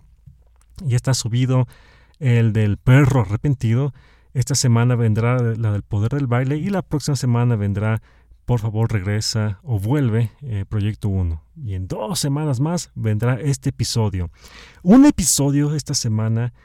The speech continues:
que he querido hacer como una especie de experimento, ¿ya? Un experimento sobre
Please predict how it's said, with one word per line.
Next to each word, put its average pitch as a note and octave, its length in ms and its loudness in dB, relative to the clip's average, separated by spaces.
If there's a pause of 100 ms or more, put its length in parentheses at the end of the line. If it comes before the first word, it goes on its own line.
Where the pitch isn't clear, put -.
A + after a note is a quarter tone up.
(340)
que G3+ 80 -4
he G3 40 -8
querido A#3 280 0
hacer G3 200 -2
como F#3 120 -4
una E3+ 80 0
especie E3 280 -4
de C3+ 180 2
experimento, A#2 680 0
¿ya? G2+ 220 -2 (560)
Un F#3 140 2
experimento D#3 800 0
sobre C3 560 -2